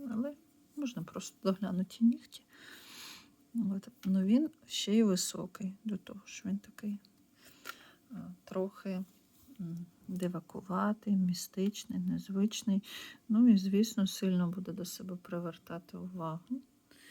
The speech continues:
Всі будуть на нього дивитися і думати. Деякі будуть, звісно, думати, що як от вона це таке носить, зачем?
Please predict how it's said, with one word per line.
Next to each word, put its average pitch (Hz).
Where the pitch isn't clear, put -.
Всі -
будуть 226
на 175
нього 202
дивитися 185
і 220
думати. 180
Деякі 202
будуть, 202
звісно, 190
думати, 165
що 247
як 185
от -
вона 170
це -
таке -
носить, 190
зачем? 240